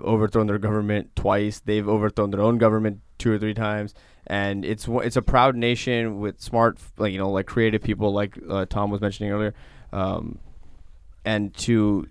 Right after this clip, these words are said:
the point you were making earlier, sorry, I don't mean to, like, go back, but, um, you were mentioning that, like, are we left in the dark? No, the Security Council is still involved, and so are the rest of the other four and five plus Germany.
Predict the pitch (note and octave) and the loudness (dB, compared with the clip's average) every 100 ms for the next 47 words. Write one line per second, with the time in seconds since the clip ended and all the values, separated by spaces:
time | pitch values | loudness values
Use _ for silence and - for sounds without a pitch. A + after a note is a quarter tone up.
0 | - F#2 A2 - C3 G#2 A2+ G#2 G2+ E2 | -12 -4 -2 2 2 2 0 -2 -2 -4
1 | G2+ - G2+ G2 G2 F#2 G2+ - F#2+ F#2+ | -4 -4 -4 -4 -8 -8 -10 -10 -8 -6
2 | F#2+ G2 A2 G#2 G#2 F#2+ F#2+ - - - | -4 -2 0 2 2 2 -2 -12 -20 -20
3 | - - - - A2 A2+ A2 A2 A2 A2 | -20 -20 -8 0 4 6 6 6 4 2
4 | A2 G#2+ F#2 G2 F#2+ - G2 G#2 G2+ G2 | 2 0 0 -2 -4 -2 0 0 0 -2
5 | G2+ G2 A2 A#2+ B2+ A#2 - - F3 C#3+ | 0 4 4 4 2 2 -2 0 2 2
6 | C#3 B2+ A2+ A#2+ A2 G#2+ G#2+ G#2 D2+ G#2+ | 0 0 0 0 2 4 4 4 0 -4
7 | - A2+ A2 G#2+ G#2 G#2+ G#2 G#2+ - - | 2 4 6 4 2 0 0 0 -2 -2
8 | G#2+ G#2+ G#2+ E2+ G2 F#2 - G2+ G2 G#2 | 2 4 4 2 -4 -6 -2 -2 -2 -6
9 | G2+ G#2 G2+ | -4 -4 -4